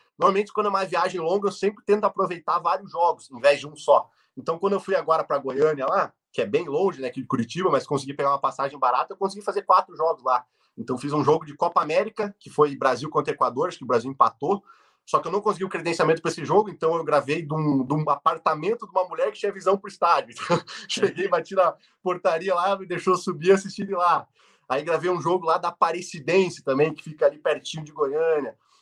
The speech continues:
Daí gravei um jogo também lá do, do Vila Nova e Goiás, que era esse que eu tava falando, que eu cheguei lá em Goiânia,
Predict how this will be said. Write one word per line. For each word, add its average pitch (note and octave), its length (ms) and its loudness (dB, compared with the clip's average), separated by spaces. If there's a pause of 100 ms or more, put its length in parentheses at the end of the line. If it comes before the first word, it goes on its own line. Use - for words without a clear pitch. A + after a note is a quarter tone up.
(100)
Daí B2+ 240 -2
gravei C#3+ 320 0
um D#3 140 -6
jogo D#3+ 300 2
também D3+ 440 -2
lá D3+ 280 0
do, D#3 800 -2
do C3 140 -4
Vila E3 220 0
Nova F#3 240 0
e F#3 40 -8
Goiás, D#3+ 440 0
que - 100 -8
era C3+ 160 0
esse D3 180 -4
que - 60 -10
eu D3+ 60 -12
tava - 200 2
falando, D3+ 300 -2
que - 80 -8
eu D#3 240 -2
cheguei F3+ 540 -4
lá A3 160 2
em A3+ 40 -6
Goiânia, G3+ 480 -2